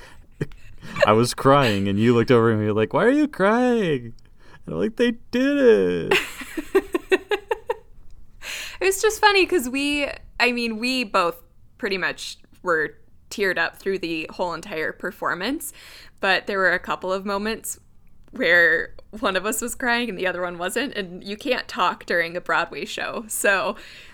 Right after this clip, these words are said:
Speaker 2: um, it was fun to sort of download that. But it is really interesting that the, I mean, the performance has so much to do with which songs and which aspects of the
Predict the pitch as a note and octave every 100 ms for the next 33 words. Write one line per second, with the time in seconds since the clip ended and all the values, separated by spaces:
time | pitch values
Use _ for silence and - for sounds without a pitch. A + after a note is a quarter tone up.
0 | - - A3+ F#3 B2 D#3 G#3+ G3+ G3+ -
1 | F3 F3 - F3 E3+ E3 E3+ D#3 D#3 E3+
2 | D#3+ D3+ - B3+ C#4 C#4+ C#4+ C4+ C4 A#3+
3 | A#3+ B3 - G#3 F#3+ F#3 F3+ F#3 E3+ -
4 | - F#3 E3+ E3 - - F3+ F3+ F3+ F#3+
5 | - G3 F#3 F3+ F3 - G3+ F3 - F3
6 | E3+ - - F#3 F3+ E3 D#3+ - - D#3+
7 | - - - - D#3 D#3 D#3+ E3 - D#3
8 | E3 E3 - - - - - - - -
9 | - - E3 - E3+ - E3+ E3 - E3+
10 | E3 E3 D#3